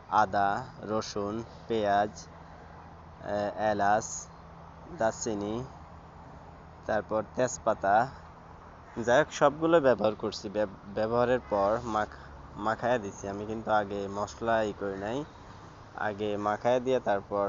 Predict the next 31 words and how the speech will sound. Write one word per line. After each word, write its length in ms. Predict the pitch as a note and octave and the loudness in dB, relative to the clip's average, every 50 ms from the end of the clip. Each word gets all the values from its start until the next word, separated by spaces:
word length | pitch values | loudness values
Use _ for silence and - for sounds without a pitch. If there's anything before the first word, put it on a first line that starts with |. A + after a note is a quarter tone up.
| G#2 | 0
মনে 280 | G#2 G#2 G#2 G#2 G#2 G2+ | -2 -4 -4 -4 -4 -4
করেন 320 | G2+ G2+ G2+ G2+ G2+ G#2 G#2 | -4 -4 -4 -2 -4 -4 -4
যে 160 | G#2+ A2+ A#2 A#2 A#2 A2+ G#2 | -4 -2 -2 -2 -2 -2 -2
এরকম 320 | G2+ G2+ G2 - G2+ G2+ | -2 -2 -2 -4 -6 -8
কালার 380 | G2 - G2+ G2+ G2 G2 G2+ G#2 | -4 0 0 2 2 2 0 2
আসছে। 420 | F2 F#2+ G2 - - - - G#2+ A2 A#2+ A#2+ A#2 | 0 0 0 -2 -6 -8 -4 -4 -4 -4 -6 -8
মাশাআল্লাহ, 480 | G#2+ G#2+ G2 G2+ - G2+ G2 G2 G2 G2 - | -6 -4 -4 -4 -4 -4 -4 -4 -4 -4 -4
খুবই 180 | - G#2 G#2 A2 | -6 -4 -4 -6
সুন্দর 360 | - - A2 G#2+ G#2 A#2 A#2+ | -6 -4 -4 -2 0 0 0
লাগছে 280 | A#2+ A#2+ A#2 - - | 0 0 -2 0 0
আমার 220 | B2 A#2 A#2 A2+ A2+ | 0 2 2 0 0
কাছে। 300 | - A#2+ A#2 - C3+ C#3 E3 - - - - - - - - - - - - - - - - | -2 -2 -2 0 -2 -2 -2 -4 -8 -18 -20 -20 -20 -20 -20 -20 -18 -20 -20 -18 -18 -14 -6
এ, 280 | - A2 A2 A2 A2 G#2+ - | -2 0 2 2 2 2 0
প্রবাসীরা 640 | - B2 B2 A#2+ C3+ C3+ - - D#3 D3+ C3+ B2 A2+ A#2 B2 C#3 C#3+ D3 A#2 | 2 2 4 6 4 4 4 0 0 4 6 8 8 8 6 4 0 -2 -2
এরকম 440 | A2+ A#2 A#2+ A#2+ - A#2+ A#2 A2+ A2+ A2+ A2+ A2+ A2 A2+ A2 A2+ A2 - - - - G#2+ | 0 2 2 2 2 2 2 2 2 0 -2 -2 -4 -4 -4 -6 -8 -10 -14 -18 -14 -10
রান্না 400 | A2 G2+ G#2+ G#2+ G#2+ A2 A#2+ A#2+ | -4 0 2 2 2 2 -2 0
করে, 320 | - B2 A#2+ G#2 G#2 G#2 | 2 0 2 2 2 0
আপনাদের 360 | G#2 G2+ - A2+ G#2+ G#2+ G#2+ | 0 0 -2 -4 -4 -4 -4
কাছে 200 | - B2+ A2+ B2 A2+ | -4 -6 -4 -4 -4
কেমন 320 | A2+ A2+ G2+ G2+ G2+ G2+ | -2 -2 -2 -2 -2 -4
লাগে? 320 | F#2+ F#2+ F#2+ F#2 F#2+ F#2 F#2+ | -2 -2 -2 -2 -2 -4 -4
আপুরা 560 | G2 - F#2 G#2 G#2 - A2 G#2+ G2+ G#2 G#2 G2+ G2+ | -4 0 0 0 0 0 -4 -2 0 2 4 4 2
এবং 240 | G2 F#2+ G2 G2+ G2+ G2 G2 G2+ G2+ G#2 G#2 G#2 G#2+ G#2+ | 2 0 -4 -6 -6 -6 -6 -6 -8 -8 -6 -8 -8 -6
ভাইয়েরা 440 | G2+ F#2+ G2 G2+ G2+ G2+ G2+ G2+ G2+ | -4 -2 0 0 0 0 0 0 -2
কমেন্ট 400 | - - G2+ G2 G#2 G#2+ A2 G#2 | 0 -2 -2 -2 -2 -4 -6 -4
করে 160 | - A2+ A2 A2 | -4 -4 -4 -2
জানাবেন, 460 | G2+ G2+ F#2+ F#2+ F#2 F2+ F#2+ G2 G2 | -2 -2 -2 -2 -2 -2 -2 -4 -4
এ, 60 | A2+ A#2 - - - - - - - - - - - - - G2+ G#2 G2+ G#2 G2+ G2 F#2 D#2+ D2 - - - | -4 -8 -10 -14 -20 -20 -20 -20 -20 -20 -20 -20 -18 -12 -6 -2 0 0 0 0 0 -2 -4 -8 -12 -8 -4
আমাদের 360 | G2+ A2 A2+ A#2 A2+ B2+ B2+ A2 | -2 0 0 2 2 2 2 4
রান্নাটা 360 | A2 G2+ G2+ G#2 G#2 - - | 2 2 2 0 -2 -2 -4
কেমন 300 | A2 - G2+ F#2+ F#2+ F#2+ | -4 -2 -2 -2 -2 -4